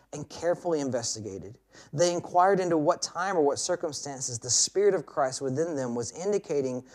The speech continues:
when he testified in advance to the sufferings of Christ and the glories that would follow. It was revealed to them that they were not serving themselves, but you.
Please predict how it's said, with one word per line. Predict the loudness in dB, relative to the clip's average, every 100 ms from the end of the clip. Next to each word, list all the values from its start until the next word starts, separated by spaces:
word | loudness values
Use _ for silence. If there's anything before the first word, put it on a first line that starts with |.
| -8
when | -2 -2 -2
he | -4
testified | -4 -6 -4 -4 0 -2
in | -2
advance | -4 -4 -6 -6
to | -10
the | -6
sufferings | -4 -2 -2 -6 -10
of | -10
Christ | -8 -6 -6 -8 -14 -16 -20 -12
and | -6
the | -6
glories | -4 -2 0 -2
that | -4
would | -8
follow. | -10 -10 -10 -16 -20 -14 -2
It | 4
was | 4 6
revealed | 4 10 10 10
to | 6
them | 4 2
that | -2 -4
they | -4 -2
were | -2
not | -2 -2
serving | 0 0 0
themselves, | -4 -6 -6 -6 -6 -10 -14 _ _
but | -18 -12
you. | -6 -4 -4 -6